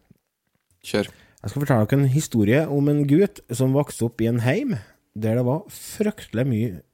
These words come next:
Speaker 2: eh, krangling og ufred. Noe som resulterte i at han etter hvert, han endte opp, endte opp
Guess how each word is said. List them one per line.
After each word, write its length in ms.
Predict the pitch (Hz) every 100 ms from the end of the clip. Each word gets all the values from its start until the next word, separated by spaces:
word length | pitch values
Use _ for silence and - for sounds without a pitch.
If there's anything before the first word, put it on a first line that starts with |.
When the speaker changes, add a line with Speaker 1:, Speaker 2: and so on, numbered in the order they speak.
| _
Speaker 2:
eh, 200 | 117 110 107
krangling 440 | 131 131 98 127
og 160 | 104 113 113
ufred. 260 | - 120 170 _ _ _ _ -
Noe 160 | 113
som 220 | 107 127 131
resulterte 720 | 131 127 131 107 98 123 135
i 20 |
at 120 | 135
han 80 | 139 139 113
etter 180 | - -
hvert, 360 | 202 247 - -
han 140 | 120
endte 380 | 123 113 95 87
opp, 160 | - 110
endte 480 | 104 117 107 - 104
opp 120 | 104